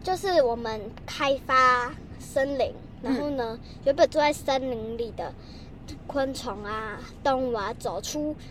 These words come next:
Speaker 1: 来就会直接被车碾过去。
Speaker 2: 就会被车碾过去，太恐怖了。这个叫什么？
Speaker 1: 路杀。
Speaker 2: 那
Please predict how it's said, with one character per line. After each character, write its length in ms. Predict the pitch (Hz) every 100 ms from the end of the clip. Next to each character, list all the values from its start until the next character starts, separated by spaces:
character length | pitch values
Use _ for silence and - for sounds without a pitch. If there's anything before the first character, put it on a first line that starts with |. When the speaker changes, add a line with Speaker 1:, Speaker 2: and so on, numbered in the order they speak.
| - 196
Speaker 1:
来 180 | 185
就 140 | 233 269
会 100 | 262
直 120 | -
接 120 | 226
被 180 | 220 254 - - - -
车 280 | - 254 240
碾 180 | 262 - -
过 200 | 226 156
去。 320 | - 466 277 - -
Speaker 2:
就 100 | 320
会 80 |
被 80 | 370
车 140 | 370 381
碾 160 | 339
过 140 | 339 359
去， 100 | 370
太 140 | 381
恐 200 | 339 269
怖 200 | 349 330
了。 280 | 285 214 180
这 100 | 330
个 100 | 320
叫 160 | 311 269
什 140 | 196
么？ 260 | 156 120 - - -
Speaker 1:
路 240 | 311 320 240
杀。 400 | - 254 294 214 - - -
Speaker 2:
那 200 | 392